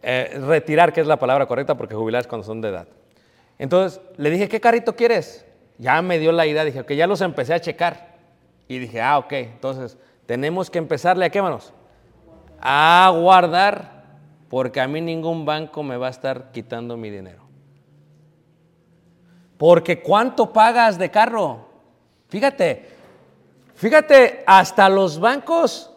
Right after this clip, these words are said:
se burlan de nosotros, ingratos, infames, sin gracia. ¿Y sabes cómo se burlan de nosotros? Porque tú vas al sistema y te ponen ahí préstamo, treinta años, cinco años, diez años.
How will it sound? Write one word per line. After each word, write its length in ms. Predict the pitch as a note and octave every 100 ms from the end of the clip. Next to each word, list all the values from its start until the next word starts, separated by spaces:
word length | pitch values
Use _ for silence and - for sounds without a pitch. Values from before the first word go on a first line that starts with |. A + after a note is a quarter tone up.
| _ _ _
se 300 | - - G#3+
burlan 600 | G3 D4+ D#4+ D#4 B3+ G#3+
de 100 | F#3+
nosotros, 840 | F#3 F3+ A#3 B3 A3+ F3+ C#3 - _ _ _ _
ingratos, 640 | C#3+ C#3+ C#3 G3 G3 F#3 C#3+
infames, 680 | A#2+ D3 E3+ E3 C#3 - _ _ _
sin 240 | - C#3 A#2+
gracia. 480 | C3 D#3 C3 G2+ - _ - - _ _ _ _ _ _ _ _ _ -
¿Y 140 | G3
sabes 440 | - C4+ D#4 D4+
cómo 280 | - D4 D#4+
se 160 | - A3+
burlan 420 | G#3 C#4+ C#4+ A3
de 80 | F#3
nosotros? 600 | F3+ - A#3+ C#4+ C#4 - _ _ _ _ _ -
Porque 340 | F3 E3+ G3+
tú 180 | G3 C#4+
vas 260 | D4+ C#4+ C4+
al 160 | G#3+
sistema 640 | - G3+ - C4 G3+ G3 - - _ _ -
y 140 | G3
te 160 | - F#3+
ponen 300 | A3+ C4 A#3+
ahí 200 | G#3+ A#3
préstamo, 880 | - G3 B3 A#3+ - G3 D#3+ C3 A#2+
treinta 400 | F#3+ G#3+ G#3 G#3
años, 320 | G#3 G3+ E3+
cinco 340 | - G3+ G3+ F#3+
años, 260 | G3 E3+
diez 240 | D3+ E3 F#3
años. 440 | E3 B2 A2 _